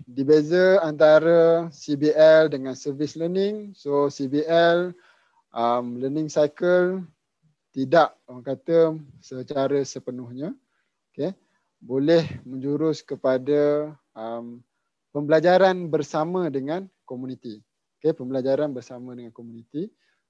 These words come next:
So yang bagi service learning ataupun sulam ni adalah lebih kepada pengaplikasian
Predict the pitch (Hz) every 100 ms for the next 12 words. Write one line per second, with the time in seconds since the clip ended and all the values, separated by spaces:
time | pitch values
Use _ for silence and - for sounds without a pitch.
0 | _ 131 135 139 139 139 135 131 135 143
1 | 135 _ _ 117 139 156 175 147 135 -
2 | 131 139 214 143 135 185 - 135 139 135
3 | 160 285 _ _ _ _ _ - 123 147
4 | 160 143 135 147 - - 131 135 151 147
5 | 139 131 123 135 - 160 151 160 175 190
6 | 202